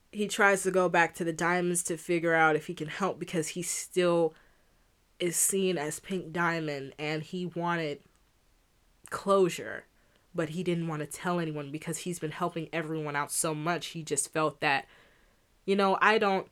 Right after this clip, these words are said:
need anyone to check on me. I just need to check on everyone and make sure everyone's fine and fix everyone. It's fine. It'll blow over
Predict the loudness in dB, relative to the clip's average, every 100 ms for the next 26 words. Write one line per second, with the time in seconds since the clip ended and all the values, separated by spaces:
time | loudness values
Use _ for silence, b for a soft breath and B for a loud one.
0 | _ _ -4 0 2 2 0 -4 -4 -4
1 | -4 -6 -4 -6 -6 -6 -8 -10 -6 -4
2 | 0 0 -2 -4 -4 -4 -6 -8 -10 -8
3 | -6 -8 -10 -10 -6 -4 -4 -8 -6 -6
4 | -6 -8 -8 -6 -6 -6 -8 -6 -6 -4
5 | -2 -2 -4 b b b b 0 2 2
6 | 0 0 -2 -6 -12